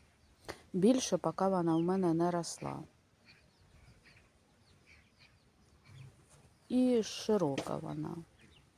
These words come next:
Ось як від цього пагана до того пагана.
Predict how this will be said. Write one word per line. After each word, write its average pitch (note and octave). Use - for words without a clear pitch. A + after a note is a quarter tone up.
Ось -
як F3+
від F3+
цього C4
пагана A#3
до F3+
того B3+
пагана. A3